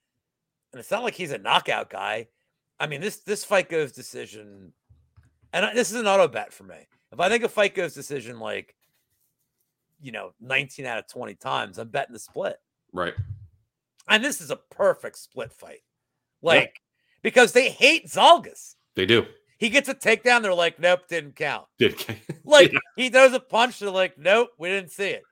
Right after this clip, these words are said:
Speaker 1: I
Speaker 2: Didn't
Speaker 1: swear
Speaker 2: connect.
Speaker 1: to God, they just hate the fucking dude.
Speaker 2: Yeah. Yeah. It
Speaker 1: And
Speaker 2: wasn't a significant
Speaker 1: meanwhile,
Speaker 2: strike. <laughs>
Speaker 1: and meanwhile, and meanwhile,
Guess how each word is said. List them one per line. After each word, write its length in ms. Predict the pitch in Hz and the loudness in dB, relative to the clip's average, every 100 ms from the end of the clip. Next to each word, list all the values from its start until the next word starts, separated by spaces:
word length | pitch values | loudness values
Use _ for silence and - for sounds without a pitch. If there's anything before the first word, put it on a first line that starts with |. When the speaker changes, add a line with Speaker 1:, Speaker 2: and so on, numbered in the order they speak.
| _ 202 | _ -4
Speaker 1:
I 60 | |
Speaker 2:
Didn't 120 | 220 - | -4 -2
Speaker 1:
swear 80 | 196 277 | 2 2
Speaker 2:
connect. 40 | |
Speaker 1:
to 40 | 226 | 2
God, 180 | 226 262 | 0 -2
they 80 | 196 | -4
just 160 | 196 170 | -10 -8
hate 180 | 220 | -10
the 80 | 214 | -10
fucking 360 | - - - 101 | -10 -10 -10 -20
dude. 220 | 98 85 _ | -20 -20 _
Speaker 2:
Yeah. 220 | 95 90 - _ _ _ - | -6 -6 -6 _ _ _ -20
Yeah. 60 | - _ _ - | -20 _ _ 0
It 80 | |
Speaker 1:
And 80 | 226 | 6
Speaker 2:
wasn't 200 | 262 139 | 6 6
a 40 | 135 | 4
significant 380 | - 285 277 269 | 4 6 6 6
Speaker 1:
meanwhile, 120 | - | 2
Speaker 2:
strike. 380 | - 101 - - | -2 -4 -4 -10
<laughs> 60 | |
Speaker 1:
and 120 | 196 254 | -4 -2
meanwhile, 640 | 320 302 269 247 233 226 | 0 2 4 4 2 0
and 140 | 202 196 | -8 -8
meanwhile, 800 | 269 302 214 190 180 180 175 | -10 -6 -2 -2 -2 -6 -8